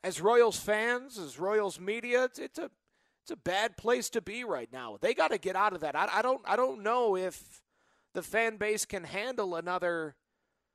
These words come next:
twenty months of this. You gotta put a much better product on the field next season and, and, and, and do it however it takes. Whatever you gotta part with.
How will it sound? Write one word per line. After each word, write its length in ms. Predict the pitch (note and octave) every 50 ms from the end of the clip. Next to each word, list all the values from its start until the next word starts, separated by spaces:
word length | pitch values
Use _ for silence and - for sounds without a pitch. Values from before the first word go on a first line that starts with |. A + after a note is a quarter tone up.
| _ _ _ _ _ _ _ _ -
twenty 460 | - - - F#3 A3+ A3+ A3 G#3+ G3
months 340 | F3+ F#3+ A3 C4+ C#4 - -
of 80 | F3 -
this. 400 | F2+ D#2 - - - - - _ _ _ _ _ _ _ _ _ _ _ _ _ _ _ - A#2 A#2+
You 100 | C#3+ A3+
gotta 220 | - A4+ G4 - G3
put 220 | - G#3 A3 G3+
a 60 | F3
much 280 | D#3+ E3 G3 G3 - -
better 240 | - F3 F3 E3+ -
product 400 | - F3 F#3 F3 D#3+ D3+ - D#3+
on 120 | D#3+ E3
the 60 | D3+
field 300 | - - E3+ E3 D#3+ D3
next 220 | D3+ D3 - - -
season 400 | - E3+ F3 D#3 - C#3 B2 B2+
and, 120 | C3 C3+
and, 140 | C3+ D3 C#3 A#2+ _ -
and, 120 | C3 C3+ C3
and 180 | B2 D3 D3
do 200 | - G3 A#3+ C4
it 460 | B3 - _ _ _ - - - - _ _
however 460 | - G#3+ G#3 G#3+ A3 G#3+ G3 G3 F#3+
it 100 | E3+ -
takes. 480 | - E3 A#2 F#2 _ - - - - _ _ _ _ _
Whatever 300 | - F3+ G#3+ A#3+ A#3+ B3+
you 80 | B3 B3
gotta 180 | A#3 A3+ A3 G3+
part 320 | _ - G3 G3 F3+ E3+
with. 380 | F#3 F#3 F3+ F3 - - -